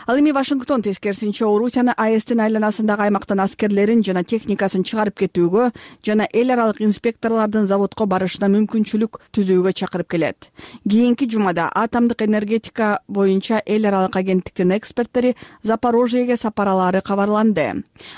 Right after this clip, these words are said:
Агенттиктин башчысы жыйырма төртүнчү августта Түркияда Росатомдун өкүлдөрү менен жолугушкан. Эки тарап тең эл аралык инспекторлордун А С-ке барышына макул. Болгону алар кандай жол менен барышат жана алардын коопсуздугуна ким кепилдик берет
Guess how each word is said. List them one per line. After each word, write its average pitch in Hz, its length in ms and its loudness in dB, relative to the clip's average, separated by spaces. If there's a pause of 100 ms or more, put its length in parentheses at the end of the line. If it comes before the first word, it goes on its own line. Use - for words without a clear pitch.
Агенттиктин 226 640 0
башчысы 214 480 -4
жыйырма 196 240 -2
төртүнчү 190 400 -2
августта 233 460 -2
Түркияда 240 500 0
Росатомдун 220 720 2
өкүлдөрү 185 380 -2
менен 196 240 2
жолугушкан. 208 760 -2 (400)
Эки 208 240 -2
тарап 262 320 -2
тең 285 160 2
эл 233 160 0
аралык 220 320 0
инспекторлордун 240 880 0
А 202 140 0
С-ке 202 320 -2
барышына 196 560 0
макул. 202 420 -2 (360)
Болгону 202 500 2
алар 190 320 -2
кандай 208 340 0
жол 269 200 0
менен 262 200 4
барышат 254 400 -2
жана 196 200 -2
алардын 190 380 0
коопсуздугуна 190 640 0
ким 208 320 2
кепилдик 202 440 -4
берет 190 220 -2